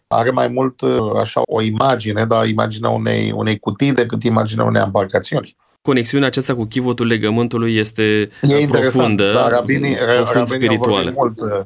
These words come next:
Speaker 1: rabinii au vorbit mult și au făcut o tipologie în, în, în, între ar-,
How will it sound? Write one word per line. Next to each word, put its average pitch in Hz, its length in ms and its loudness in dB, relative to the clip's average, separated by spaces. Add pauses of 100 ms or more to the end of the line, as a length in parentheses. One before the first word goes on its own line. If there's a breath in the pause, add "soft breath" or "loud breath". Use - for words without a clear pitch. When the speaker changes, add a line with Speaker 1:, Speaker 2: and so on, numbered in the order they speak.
(140)
Speaker 1:
rabinii 117 520 0
au 117 140 0
vorbit 113 280 0
mult 123 160 -2
și - 80 -4
au 120 80 2
făcut 120 240 -4
o 123 80 2
tipologie 113 560 0
în, 110 220 -2
în, 101 240 -2
în, 101 240 0
între 101 360 2
ar-, 107 360 -2